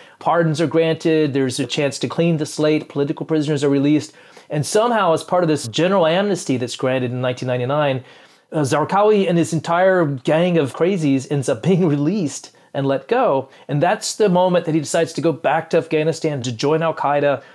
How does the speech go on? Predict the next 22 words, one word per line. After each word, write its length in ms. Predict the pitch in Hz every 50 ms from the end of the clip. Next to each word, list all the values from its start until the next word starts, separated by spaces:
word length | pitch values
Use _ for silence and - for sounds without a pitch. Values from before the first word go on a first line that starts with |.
| - - - _ _
to 80 | -
start 340 | 135 - - 151 151 156 143
this 220 | 147 151 139 - -
new 180 | 147 151 156
adventure, 600 | 156 135 110 143 156 160 160 - 143 143 139 139
and 360 | 139 139 143 143 139 139 139 -
ends 200 | 151 147 147 123 -
up 240 | 147 127 120 123
doing 220 | 117 147 143 143 139
his 160 | 135 127 110
own 200 | 135 135 135 131
thing 260 | 120 - 135 127 127
in, 140 | 131 123 123
in, 220 | - 131 131 127 135
in 160 | - - 131
the 100 | 120 127
western 400 | 123 127 127 123 - - 120 120
part 160 | - 131 123
of 40 | 120
the 60 | 113
country 320 | - - 131 120 - 123 117
instead. 360 | 110 - - - 160 131